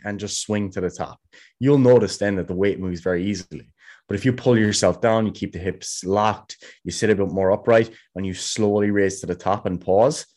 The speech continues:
it's very inefficient for the amount of weight that you can move, but the stimulus on your quads is totally different. So that's an extreme example, and the differences are going to be a little bit more subtle on most exercises, whether it be a squat or a bench press, et cetera.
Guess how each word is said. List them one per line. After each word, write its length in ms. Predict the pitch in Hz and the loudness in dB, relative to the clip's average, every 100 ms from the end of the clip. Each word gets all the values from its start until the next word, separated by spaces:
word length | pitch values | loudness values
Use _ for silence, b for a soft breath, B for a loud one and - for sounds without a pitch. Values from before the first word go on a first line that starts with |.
| _ _ - | _ _ -10
it's 160 | 110 | -8
very 380 | 95 117 123 117 | 2 4 6 4
inefficient 600 | 107 95 110 107 156 147 | -2 -4 -4 -4 -4 -6
for 260 | - 113 98 | -4 -4 -2
the 120 | 98 | -4
amount 280 | 101 107 95 | -4 -6 -8
of 80 | |
weight 280 | 85 98 104 | -6 -4 -6
that 80 | - | -8
you 100 | 101 | -14
can 160 | 95 92 | -8 -4
move, 340 | 92 123 165 - b - | -2 -2 -2 -10 b -12
but 120 | 104 | -12
the 80 | - | -12
stimulus 560 | - - 117 104 92 | -14 -6 -2 -2 -4
on 40 | 95 | -6
your 100 | 90 | -8
quads 340 | - 95 87 | -2 -2 -2
is 100 | 85 | -6
totally 380 | - 95 87 85 | -8 -6 -6 -8
different. 480 | 82 80 - - - B B B | -8 -8 -10 -20 -20 B B B
So 120 | 107 | 0
that's 220 | 117 123 | 0 2
an 100 | 127 | -2
extreme 380 | 120 - 123 131 | -4 -4 -2 0
example, 640 | 139 143 139 143 170 175 - | 0 0 0 0 0 -2 -4
and 180 | 110 | -4
the 320 | 104 110 101 101 B - | -2 -4 -4 -10 B -2
differences 520 | 113 - 110 101 101 | -2 0 -4 -2 -2
are 60 | 104 | 0
going 240 | 107 104 | -2 -4
to 80 | 95 | -4
be 360 | 104 104 104 b b b | -4 -2 -4 b b b
a 20 | |
little 180 | 107 123 | -2 0
bit 160 | 131 120 | 0 0
more 200 | 117 104 | -2 -2
subtle 520 | - 117 156 165 165 - | -2 -2 0 -4 -6 -10
on 140 | 101 | -6
most 280 | 104 120 120 | -2 -4 -2
exercises, 680 | 127 131 127 131 123 123 104 | -6 -6 -4 -2 -2 -4 -6
whether 240 | 95 90 | -6 -6
it 80 | 87 | -8
be 120 | 87 | -8
a 60 | 82 | -10
squat 440 | - - 98 98 | -10 -2 0 0
or 140 | 87 | -2
a 40 | 85 | -4
bench 320 | 98 98 - | -2 -4 -4
press, 220 | 95 95 | -6 -4
et 120 | - | -8
cetera. 420 | - 101 - 104 | -2 -2 0 0